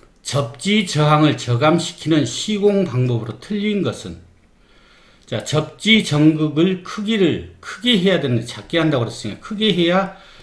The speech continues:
접지 저항을 저감시킬 수 있습니다. 그래서 답은 일 번이 되겠고요. 접지 전극 상호간의 간격을 크게 한다. 맞는 내용이고, 접지 전극을 땅속에 깊게 매설한다.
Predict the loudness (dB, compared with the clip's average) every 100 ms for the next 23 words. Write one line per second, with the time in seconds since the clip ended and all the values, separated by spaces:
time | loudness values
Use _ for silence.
0 | -20 -10 -6 -6 -6 -6 -6 -2 0 0
1 | -2 -4 -4 -2 -4 -8 -12 -12 -14 -16
2 | -16 -14 -16 -18 -20 -20 -20 -20 -12 -8
3 | -6 -6 -4 -2 -2 -4 -8 -10 -10 -12
4 | -10 -10 -12 -20 -20 -20 -6 -4 -2 0
5 | 4 6 6 2 -2 -2 0 2 4 4
6 | 4 2 0 -2 0 0 -2 -4 -2 0
7 | 0 -4 -8 -12 -20 _ _ -10 -8 -6
8 | -6 -6 -6 -8 -6 -6 -4 -6 -2 -2
9 | 0 0 0 0 -2 -2 -4 -4 -2 0
10 | 2 2 0 -10 -6 2 4 4 0 -6
11 | -8 -10 -12